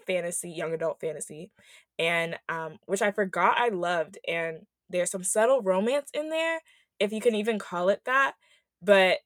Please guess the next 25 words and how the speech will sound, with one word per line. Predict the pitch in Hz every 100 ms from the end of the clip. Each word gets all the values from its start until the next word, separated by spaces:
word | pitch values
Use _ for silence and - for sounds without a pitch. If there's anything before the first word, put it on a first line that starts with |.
| _ -
the | 220
book | 302 302
was | 247
just | 247 -
so | 208 214
good, | 190 175 180 202
and | - 190 -
I | 180
talk | 196 220 226
about | 240 220 208
it | 180
now | 175 190
because | 196 196 190 -
it | 190
just | 208 -
reminded | 220 180 170 180 190
me | 190 185
of | -
how | 180 175
much | 180 185 170
I |
used | 165 165 175 -
to | 180
love | 160 160 160 180
reading | 151 151 170 196 208